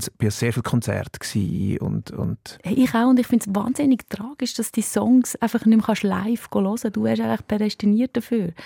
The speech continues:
Speaker 2: regelmässig einige Songs von Polo Hofer ins Repertoire zu nehmen.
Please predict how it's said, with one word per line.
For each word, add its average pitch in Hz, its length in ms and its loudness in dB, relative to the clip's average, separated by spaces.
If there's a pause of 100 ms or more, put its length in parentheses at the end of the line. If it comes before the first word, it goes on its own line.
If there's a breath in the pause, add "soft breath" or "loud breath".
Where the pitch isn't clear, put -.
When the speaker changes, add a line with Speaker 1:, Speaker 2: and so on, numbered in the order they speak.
(360 loud breath)
Speaker 2:
regelmässig 220 880 2
einige 233 380 2
Songs 214 340 4
von 214 140 0
Polo 208 280 2
Hofer 214 240 2
ins 220 120 2
Repertoire 196 600 -2
zu - 180 -6
nehmen. 165 140 -4